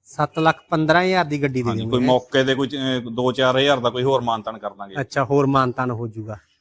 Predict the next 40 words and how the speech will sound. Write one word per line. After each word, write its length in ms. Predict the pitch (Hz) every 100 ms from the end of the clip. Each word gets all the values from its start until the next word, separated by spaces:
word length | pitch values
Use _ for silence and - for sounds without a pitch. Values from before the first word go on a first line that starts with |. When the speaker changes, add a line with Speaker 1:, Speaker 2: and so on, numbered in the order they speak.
| _ _ -
Speaker 1:
ਤੇ 80 | 147
ਬਾਈ 360 | 143 160 180
ਆਪਣਾ 320 | 175 - 160 156
ਨਾਮ 640 | 147 143 139 147 175 196 - _ _ _ _ _ _ _ _ _ -
ਦੱਸ 180 | 131 107
ਦਿਓ। 200 | 113 104 - -
Speaker 2:
ਬਾਈ 200 | 117 139
ਮੇਰਾ 280 | 131 127 131
ਨਾਮ 240 | 131 131
ਹੈਗਾ 240 | 123 123
ਹਸਨਪ੍ਰੀਤ 380 | 127 113 101 104
ਸਿੰਘ। 280 | - 98 95 95 - 123
Speaker 1:
ਅੱਛਾ, 240 | - 131
ਤੇ 140 | -
ਪਿੰਡ? 400 | 147 - 156 156 156 - -
Speaker 2:
ਪਿੰਡ 220 | 123 123
ਭਗਵਾਨਪੁਰ 640 | 127 131 131 123 104 113
ਹੀਂਗਣਾ। 400 | 123 117 95 92 - _ 147
Speaker 1:
ਅ, 40 | - -
ਇਹ 120 | 160
ਮਾਨਸਾ 460 | 156 147 156 170 233
'ਚ 40 |
ਰਹਿ 160 | 220 143
ਗਿਆ, 140 | 175
ਹਨਾ? 100 | 180
Speaker 2:
ਆ 20 | 247
ਮਾਨਸਾ 480 | 120 117 113 -
ਵਿੱਚ 220 | 120 113 110
ਰਹਿ 160 | 98
ਗਿਆ, 240 | 104 104 98
Speaker 1:
ਸਰਦੂਲ-, 320 | - 143 147
Speaker 2:
ਤਹਿਸੀਲ 180 | 131 123
ਸਰਦੂਲਗੜ੍ਹ। 500 | - 104 92 98 107
Speaker 1:
ਸਰਦੂਲਗੜ੍ਹ 440 | 104 147 160 185 202
ਦੇ 80 |
ਨੇੜੇ 200 | 196 170
ਹੀ 80 | 214
ਆ, 80 | 196
ਹਨਾ, 100 | 220
ਇੱਥੇ? 240 | 233 202